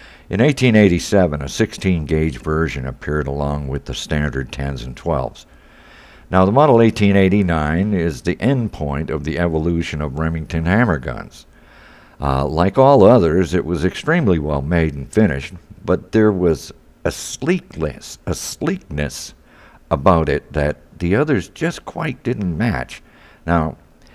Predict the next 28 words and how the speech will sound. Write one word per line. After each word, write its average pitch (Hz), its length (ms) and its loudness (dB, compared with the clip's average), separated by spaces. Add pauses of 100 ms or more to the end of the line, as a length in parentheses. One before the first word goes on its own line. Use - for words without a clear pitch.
(320)
and 113 260 4
its 113 200 -2
low 104 200 4
po-, 123 340 0
profile 92 600 2
hammers 80 680 0
with 90 300 -4
their 78 160 0
nearly, 92 520 2 (140)
uh, 71 280 -4
circular 76 640 -2
necks 82 580 -2 (400)
were 92 200 -2
very 110 280 2
distinctive. 87 720 -6 (880)
Now, 87 120 0
Remington 113 540 2
offered 98 420 0
it 85 140 0
in 73 80 -10
seven 76 440 -4
grades. 60 520 -10 (460)
The 80 80 -6
lower 101 320 4
three 92 500 2
as 71 200 0
production 76 600 -2
guns, 62 480 -12